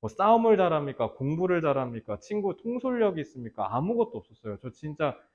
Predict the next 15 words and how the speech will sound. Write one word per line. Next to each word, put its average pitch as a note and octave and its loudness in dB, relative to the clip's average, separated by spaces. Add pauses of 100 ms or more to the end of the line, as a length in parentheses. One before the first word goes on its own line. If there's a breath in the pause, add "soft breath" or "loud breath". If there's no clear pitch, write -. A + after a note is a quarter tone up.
(200 soft breath)
일산대진고에서 F3+ 0
그냥, C3 -2 (1400)
"아, A#2+ 0
저런 G#3+ 4
애가 G3 4
있었어?" - -2
까진 G#3 0
아니어도 C3+ -2
그냥, C3 -2
아, A2+ -2
뭐 C3 -6
그냥 C3 -6
평범 C4 2
그 C3+ -6
자체였어. A#2 -6